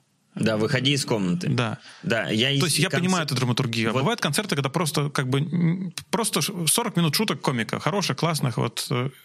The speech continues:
Speaker 2: это, это и то концерт, либо вот какой-то концерт
Speaker 1: И то, и
Speaker 2: хочешь
Speaker 1: то
Speaker 2: ты?
Speaker 1: концерт. Э, есть концерты, где час, э, комик рассказывает ван-, ванлайны.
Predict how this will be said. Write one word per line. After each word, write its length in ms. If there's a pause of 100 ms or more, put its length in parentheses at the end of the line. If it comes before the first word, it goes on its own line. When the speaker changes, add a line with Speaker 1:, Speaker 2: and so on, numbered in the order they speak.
(160)
Speaker 2:
это, 140
это 220
и 60
то 100
концерт, 420
либо 180
вот 140
какой-то 320
концерт 260
Speaker 1:
И 20
то, 100
и 20
Speaker 2:
хочешь 100
Speaker 1:
то 60
Speaker 2:
ты? 80
Speaker 1:
концерт. 420
Э, 260 (600)
есть 280
концерты, 640
где 800
час, 480
э, 680
комик 260
рассказывает 460
ван-, 240
ванлайны. 800